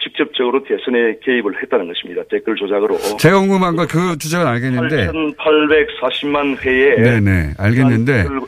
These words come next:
Speaker 1: 조작을 했는데.
Speaker 2: 모른다고 할
Speaker 1: 그
Speaker 2: 경우에 어떻게
Speaker 1: 김경수
Speaker 2: 자유한국당을 하실 거냐는 거죠.
Speaker 1: 김경수 지사가
Speaker 2: 예.
Speaker 1: 직접 이것을 주도한 것입니다.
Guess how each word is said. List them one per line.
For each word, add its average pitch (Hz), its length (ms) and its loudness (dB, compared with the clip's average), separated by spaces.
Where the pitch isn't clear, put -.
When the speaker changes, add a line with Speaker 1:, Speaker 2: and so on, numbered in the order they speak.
Speaker 1:
조작을 127 360 0
했는데. 127 400 0
Speaker 2:
모른다고 214 560 2
할 208 140 2
Speaker 1:
그 202 60 -4
Speaker 2:
경우에 196 260 2
어떻게 151 300 -2
Speaker 1:
김경수 143 260 -2
Speaker 2:
자유한국당을 151 540 2
하실 131 200 -4
거냐는 117 320 -2
거죠. 80 260 -6
Speaker 1:
김경수 151 1300 2
지사가 123 540 -2
Speaker 2:
예. 85 280 0
Speaker 1:
직접 131 300 -4
이것을 127 340 -2
주도한 120 300 2
것입니다. - 480 -8